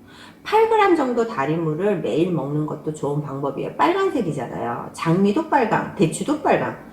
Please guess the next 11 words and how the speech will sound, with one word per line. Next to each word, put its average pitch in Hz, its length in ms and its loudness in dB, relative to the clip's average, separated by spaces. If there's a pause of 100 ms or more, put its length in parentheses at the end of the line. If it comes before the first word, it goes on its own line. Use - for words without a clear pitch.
(120)
그리고 202 300 2
토마토는 440 560 8 (580)
뭐 180 200 10
만병통치약이라고 233 1300 2
알고 180 260 2
있죠. 165 800 0
건강 180 460 0
음식입니다. 156 840 -4 (300)
그리고 156 220 -4
마늘, 170 600 0 (240)
뭐, - 380 -8